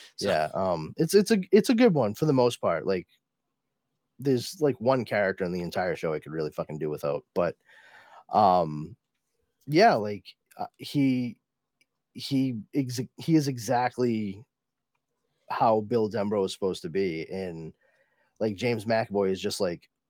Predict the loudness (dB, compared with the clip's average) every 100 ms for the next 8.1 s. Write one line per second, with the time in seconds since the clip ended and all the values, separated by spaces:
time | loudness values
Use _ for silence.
0 | _ -6 -4 -2 -2 -2 -2 -2 -4 -4
1 | -4 -4 -4 -4 -6 -10 _ _ _ _
2 | _ _ _ _ -2 0 0 -4 _ _
3 | -2 2 6 6 4 0 -6 -10 -12 -10
4 | -10 -4 -2 0 -2 -4 -4 -4 -2 -2
5 | -2 -4 -4 -6 -6 -8 -8 -14 -4 -4
6 | -2 -4 -4 -6 -6 -6 -4 -4 -4 -10
7 | _ _ _ -4 -4 -4 -2 0 0 -2